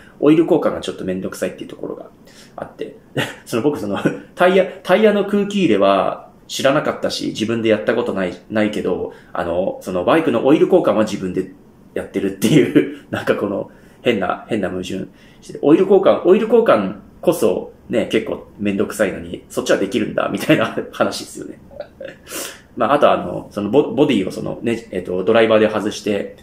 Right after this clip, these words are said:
あの、ヘッドライトとか交換もするのも自分でできるし。<laughs> そういうのはできるのに、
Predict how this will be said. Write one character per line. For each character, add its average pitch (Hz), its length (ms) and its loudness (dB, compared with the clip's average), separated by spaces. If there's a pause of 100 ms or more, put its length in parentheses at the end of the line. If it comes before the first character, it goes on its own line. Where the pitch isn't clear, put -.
(320)
あ 101 80 -10
の、 98 80 -6
ヘ 117 100 4
ッ 107 100 2
ド 113 80 4
ラ 113 100 6
イ 95 60 2
ト 92 100 -4
と 87 120 -6
か - 440 -8
交 110 180 4
換 104 320 -2
も 90 260 -4 (220)
す - 140 -10
る 101 80 -2
の 87 60 -4
も 80 80 -8
自 87 140 -10
分 87 100 -10
で - 100 -4
で - 100 -8
き - 100 -12
る - 80 -8
し。 - 240 -12 (520)
<laughs> - 500 0
そ - 220 4
う 202 40 8
い 214 60 2
う 208 40 4
の 143 80 4
は 98 80 2
で 98 100 -2
き 110 120 -4
る - 80 -6
の 90 100 -8
に、 87 200 -10